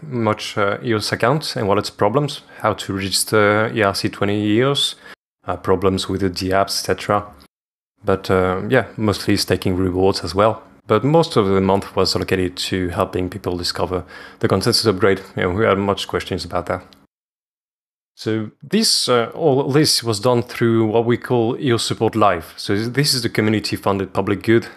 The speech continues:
that provides multilingual support, uh, twenty-four hours a day, seven days a week, and up, uh, on the website,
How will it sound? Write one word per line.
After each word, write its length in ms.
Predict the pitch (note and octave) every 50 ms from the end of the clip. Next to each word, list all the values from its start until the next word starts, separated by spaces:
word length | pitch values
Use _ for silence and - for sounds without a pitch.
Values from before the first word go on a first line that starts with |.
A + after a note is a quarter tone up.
| - - -
that 140 | - -
provides 440 | - - G2+ F#2+ A2 A2+ G#2+ - -
multilingual 520 | - G#2 G#2 G2+ - G#2+ G#2 G2 G2+ G2 F#2+
support, 540 | - - - - B2 C3 C#3 C3+ - - - -
uh, 200 | A#2 G#2 F#2+ F#2
twenty-four 340 | - - A#2 G#2+ F#2 G2+ G2
hours 160 | G2 F#2+ F2+
a 40 | F#2
day, 140 | G#2+ G#2 G#2
seven 220 | - - F#2+ F#2
days 180 | F#2 F2+ F2+ F2+
a 60 | F2+
week, 340 | F2+ A2 B2 B2 - - - _ - - _ _ _ _ _ _ _ -
and 240 | - A2 G#2 G#2 F#2+
up, 320 | G2 G2 F#2+ - - -
uh, 240 | G#2+ G2 G2 G2 A#2
on 140 | B2+ B2 F#2+
the 40 |
website, 520 | F2+ A#2 C3 B2 - - C#3+ C#3 - -